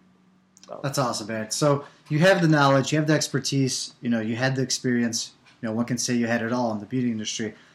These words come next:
Speaker 2: But did you know what was next? Did you know? Did you go into the unknown? Did you have a whole game plan structured and set up before you walked away?
Speaker 1: <laughs> Oh, man, my, absolutely not.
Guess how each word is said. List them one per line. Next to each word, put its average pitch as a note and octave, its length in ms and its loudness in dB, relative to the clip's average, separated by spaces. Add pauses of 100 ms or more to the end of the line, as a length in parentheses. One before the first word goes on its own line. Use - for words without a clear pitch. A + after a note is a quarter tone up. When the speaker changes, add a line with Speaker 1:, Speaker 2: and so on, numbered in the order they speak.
(400)
Speaker 2:
But D3+ 160 4
did E3 160 2
you F#3+ 80 2 (120)
know F#3+ 340 2 (180)
what D#3+ 180 -2
was C3+ 160 0
next? C#3+ 320 -2 (280)
Did B2 180 -2
you C#3+ 60 4 (120)
know? F3+ 400 0
Did C3+ 140 -10
you B2+ 80 -6
go C3 140 0
into B2 180 -8
the A#2+ 140 -6
unknown? C#3+ 440 0 (480)
Did - 120 -14
you B2+ 120 -2
have B2 100 0
a A#2+ 120 -4
whole B2+ 140 -2 (180)
game C#3+ 240 0
plan D3 260 -2
structured D3 500 -4
and A#2+ 80 -6
set C3+ 320 -4
up D3 80 -6 (140)
before C3+ 240 -8
you B2+ 60 -6 (100)
walked C3 260 -4
away? C3 160 -6 (840)
Speaker 1:
<laughs> C3+ 100 -8 (1200)
Oh, C3 340 4
man, B2 520 0
my, A#2+ 140 2 (360)
absolutely C3 560 -2
not. A2+ 360 -2